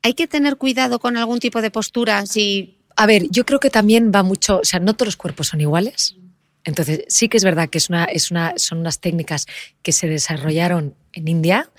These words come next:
Speaker 2: El cuerpo de los indios no es como el nuestro. O sea, ellos se, se, se sientan en la postura de Malasana, que es la que dobla rodillas, ¿no? Y te vas hacia el suelo.
Speaker 1: A mí me ha
Speaker 2: espera-,
Speaker 1: costado la misma vida
Speaker 2: para,
Speaker 1: hacer eso,
Speaker 2: para,
Speaker 1: madre mía.
Speaker 2: para esperar el tren. Entonces,
Speaker 1: Ya.
Speaker 2: ¿sabes? Entonces ya crecen de otra manera, tienen otro.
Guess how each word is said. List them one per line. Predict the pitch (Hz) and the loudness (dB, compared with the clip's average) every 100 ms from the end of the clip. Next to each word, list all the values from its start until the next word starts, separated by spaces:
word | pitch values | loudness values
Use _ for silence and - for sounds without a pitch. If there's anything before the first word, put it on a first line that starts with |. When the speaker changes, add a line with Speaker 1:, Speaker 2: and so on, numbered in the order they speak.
| - - - | -20 -20 -10
Speaker 2:
El | 170 165 | -6 -2
cuerpo | - 262 285 | 2 2 4
de | 220 | 4
los | 175 - | 2 2
indios | 185 196 269 - | 2 4 2 0
no | 175 170 | -2 -2
es | - | -2
como | 175 156 | -4 -2
el | |
nuestro. | 165 220 - 156 | 2 2 0 -6
O | 151 | -10
sea, | - 170 | -6 -4
ellos | 170 190 | 0 2
se, | - 185 185 - - | 2 0 -2 -8 -8
se, | - - 180 - | -2 0 2 0
se | 170 | 0
sientan | - 196 185 170 160 | 2 2 2 0 0
en | 156 151 | 0 0
la | 160 | -2
postura | 160 156 170 175 | -2 -4 0 2
de | |
Malasana, | 170 160 160 233 302 359 | 2 0 0 -2 -4 -6
que | 180 | -8
es | 156 | -8
la | 143 | -6
que | 151 139 131 - | -8 -8 -12 -10
dobla | 156 151 | -8 -6
rodillas, | 156 151 143 135 - - - | -6 -6 -8 -8 -8 -8 -8
¿no? | 240 | -6
Y | 277 | -4
te | 180 143 - - | -6 -10 -12 -12
vas | 156 151 | -10 -8
hacia | - | -8
el | 147 | -8
suelo. | - 190 392 - - - - _ _ - | -2 0 -2 -4 -16 -16 -20 _ _ -4
Speaker 1:
A | 175 | 0
mí | |
me | |
ha | |
Speaker 2:
espera-, | 156 156 | 2 2
Speaker 1:
costado | 156 - 175 | 2 2 0
la | 165 | 2
misma | 160 170 | 0 0
vida | 165 | 4
Speaker 2:
para, | 214 | 4
Speaker 1:
hacer | 180 156 | 4 -2
eso, | 143 143 | -2 2
Speaker 2:
para, | 214 | 4
Speaker 1:
madre | 202 | 4
mía. | 151 | 4
Speaker 2:
para | 214 | 4
esperar | 208 208 190 196 | 4 4 4 4
el | 240 | 2
tren. | - 214 302 285 202 _ _ | 2 2 2 0 -14 _ _
Entonces, | 180 202 196 240 - | -4 -2 0 -2 -2
Speaker 1:
Ya. | |
Speaker 2:
¿sabes? | - - 285 262 | 0 2 2 2
Entonces | 190 190 247 - | 0 0 0 2
ya | 180 208 | 0 -2
crecen | 220 262 | -4 -4
de | 226 | -2
otra | 214 | -2
manera, | 180 196 240 220 | 0 2 2 0
tienen | 196 190 202 | 0 0 2
otro. | 190 | 2